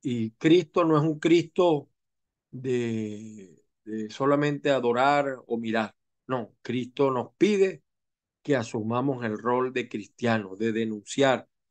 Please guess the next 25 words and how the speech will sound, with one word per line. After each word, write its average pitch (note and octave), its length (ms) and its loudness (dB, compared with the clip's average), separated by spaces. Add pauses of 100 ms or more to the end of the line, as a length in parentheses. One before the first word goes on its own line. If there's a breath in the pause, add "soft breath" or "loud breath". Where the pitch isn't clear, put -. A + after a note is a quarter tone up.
(200)
y C#3 120 -2
de B2 140 0
defender A#2 760 -2
la A#2 200 0
verdad G#2+ 560 -2 (640)
de A#2+ 120 -2
estos B2+ 260 -2
demonios, A#2+ 540 -4 (180)
de A2+ 120 -6
estos A#2+ 240 -2
diablos, B2+ 460 2 (440)
que B2+ 120 -4
los G#2+ 160 -4
hay F#3+ 400 4 (400)
mayoritariamente C3 1400 2 (480)
en C3+ 140 0
el D3+ 100 4
chavismo, D#3+ 540 4
pero B2+ 240 0
también A2 340 -2
los A2 160 -8
hay G#2+ 240 -8 (440)
en B2+ 200 -4
la A2+ 80 0
oposición. G#2 680 -8